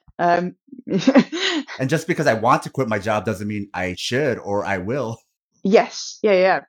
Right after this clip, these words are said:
Speaker 2: So it's all up in the air.
Speaker 1: It's like that, that, um, is it the old Chinese proverb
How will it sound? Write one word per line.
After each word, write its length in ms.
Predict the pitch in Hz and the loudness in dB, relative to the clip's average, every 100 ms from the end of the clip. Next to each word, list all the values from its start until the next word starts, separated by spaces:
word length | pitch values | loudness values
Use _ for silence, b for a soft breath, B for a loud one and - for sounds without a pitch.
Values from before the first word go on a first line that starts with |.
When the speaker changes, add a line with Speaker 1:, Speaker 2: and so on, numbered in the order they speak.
| _ _ _ _ | _ _ _ _
Speaker 2:
So 420 | - - 110 101 | -18 -4 0 2
it's 200 | 101 104 | 0 -4
all 600 | - 117 117 120 113 - _ - | 0 4 4 2 -2 -8 _ -4
up 120 | 120 | -2
in 60 | 117 | 0
the 120 | 110 | 0
air. 320 | 101 87 80 _ _ _ _ _ _ | 0 -4 -10 _ _ _ _ _ _
Speaker 1:
It's 140 | - 330 | -4 0
like 120 | - | 2
that, 160 | 196 - | 2 2
that, 360 | 196 185 - - | 0 0 0 4
um, 320 | 185 175 180 _ _ - | 4 4 -2 _ _ -4
is 80 | 180 | 0
it 80 | |
the 100 | 180 | 2
old 180 | 185 180 | 2 2
Chinese 400 | - 185 175 170 | 0 0 2 0
proverb 440 | - 180 165 160 | 0 -2 0 -2